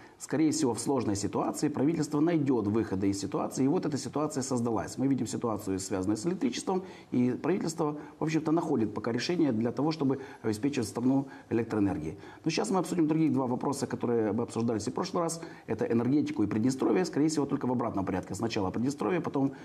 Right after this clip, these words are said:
энергетика, как приоритеты. Но для того, чтобы создать какую-то почву для нашего диалога, я хотел бы,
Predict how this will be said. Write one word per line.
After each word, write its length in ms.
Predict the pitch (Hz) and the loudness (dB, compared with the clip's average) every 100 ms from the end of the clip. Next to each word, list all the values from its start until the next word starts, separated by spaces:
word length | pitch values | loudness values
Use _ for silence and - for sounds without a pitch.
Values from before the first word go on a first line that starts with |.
| - | -8
энергетика, 440 | - 127 113 - 95 | -2 2 2 0 -6
как 180 | 123 104 | -6 -2
приоритеты. 600 | 113 107 107 87 - - - - - | 0 0 -2 -4 -6 -12 -16 -18 -4
Но 120 | 120 | 0
для 120 | 143 170 | 0 2
того, 140 | 180 | 0
чтобы 340 | 170 147 147 | 2 4 4
создать 320 | - 135 131 127 | 2 2 0 -2
какую-то 460 | 120 113 117 107 104 - | 0 0 0 -2 -4 -4
почву 260 | 117 107 | -2 -2
для 140 | 101 107 | 0 0
нашего 260 | 107 104 | 0 0
диалога, 320 | 156 226 220 170 | 2 2 2 0
я 60 | |
хотел 220 | 151 135 | 0 0
бы, 160 | 135 | 2